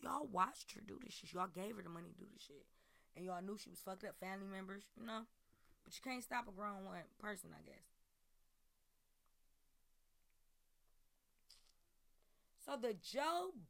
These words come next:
Budden podcast, which is one, is the number one podcast out of all of the podcasts. I mean, I don't wanna say he's number one over Joe Rogan, but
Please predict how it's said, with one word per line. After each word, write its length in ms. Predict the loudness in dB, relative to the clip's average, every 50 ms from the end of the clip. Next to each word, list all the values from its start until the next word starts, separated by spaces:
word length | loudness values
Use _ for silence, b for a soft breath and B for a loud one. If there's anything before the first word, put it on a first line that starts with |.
| 6
Budden 460 | 12 12 12 12 12 8 6 4 4 2 0 -4
podcast, 1500 | -2 6 12 12 12 12 12 12 12 10 8 0 -10 -10 4 10 12 12 12 12 12 6 0 -6 -12 -14 -16 -16 -18 -20 B B B B B B B B
which 180 | 2 2 4 6
is 120 | 6 6
one, 300 | 8 8 8 6 6 2 0 -2
is 120 | -2 0 4
the 120 | 4 4
number 320 | 8 10 10 10 12 10
one 200 | 8 6 6 2
podcast 760 | 0 4 10 12 12 12 12 10 4 -2 0 2 4 4 2 2 -4 -12 b b b b b b b b b -20 -20 -20 -20 -20 4 12
out 180 | 12 12 12 12
of 160 | 12 8 4 -4 2 12
all 300 | 12 12 12 12 12 12
of 160 | 12 8 4
the 80 | 2
podcasts. 680 | 2 6 10 10 10 10 10 6 2 2 4 4 4 4 2
I 60 | 2
mean, 140 | 4 6 8
I 100 | 8 8
don't 140 | 8 8 6
wanna 140 | 4 2 2
say 160 | 2 2 2
he's 180 | 4 2 2 4
number 240 | 6 6 6 6
one 280 | 6 6 6 6 6 6
over 180 | 4 2 2 2
Joe 320 | 2 4 6 6 6 6 10
Rogan, 440 | 12 12 12 12 12 12 6 2 4
but 280 | 4 6 6 6 4